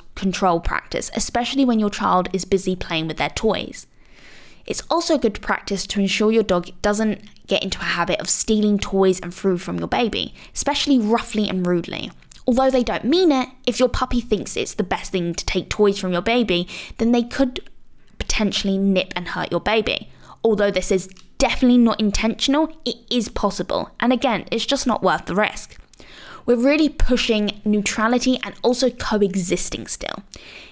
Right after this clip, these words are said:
If your baby is in the same room as your puppy and dog, regardless if they're in the crate or not,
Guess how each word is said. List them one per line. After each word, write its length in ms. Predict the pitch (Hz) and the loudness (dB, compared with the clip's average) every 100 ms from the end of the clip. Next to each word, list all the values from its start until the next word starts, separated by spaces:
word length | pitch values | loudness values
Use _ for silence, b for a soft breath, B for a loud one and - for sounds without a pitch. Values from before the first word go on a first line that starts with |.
| B B | B B
If 120 | 220 | 0
your 80 | 247 | 2
baby 400 | 220 214 220 269 | 2 2 4 4
is 120 | 233 | 4
in 120 | 220 220 | 2 2
the 60 | |
same 320 | 208 196 196 | 2 2 2
room 200 | 190 190 | 4 2
as 100 | 196 | 4
your 80 | 196 | 2
puppy 240 | 190 180 185 | 0 -2 -2
and 100 | 175 | 0
dog, 320 | 160 185 - | 0 0 -2
regardless 680 | 202 202 208 202 220 214 208 | -4 0 2 4 4 2 0
if 160 | 190 - | -2 0
they're 160 | 175 | 0
in 160 | - 180 | 0 -2
the 60 | 170 | -6
crate 280 | - - | -4 -4
or 100 | - | -2
not, 320 | 190 156 190 | 0 2 0